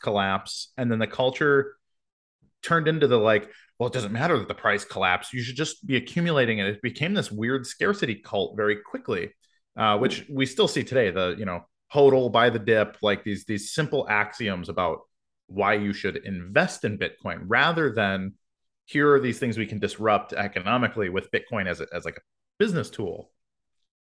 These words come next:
Speaker 1: And so, um, <laughs> you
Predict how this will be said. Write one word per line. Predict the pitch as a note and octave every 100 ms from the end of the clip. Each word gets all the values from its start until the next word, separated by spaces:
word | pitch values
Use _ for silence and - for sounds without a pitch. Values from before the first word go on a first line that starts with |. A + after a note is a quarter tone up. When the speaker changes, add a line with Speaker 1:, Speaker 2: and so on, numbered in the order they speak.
| _ -
Speaker 1:
And | C3+ A#2+ A#2
so, | C3 A#2 A2+ A2 - _ _ _ _ _ _ -
um, | B2 A2+ G#2+ G2+ - - -
<laughs> | - -
you | D3+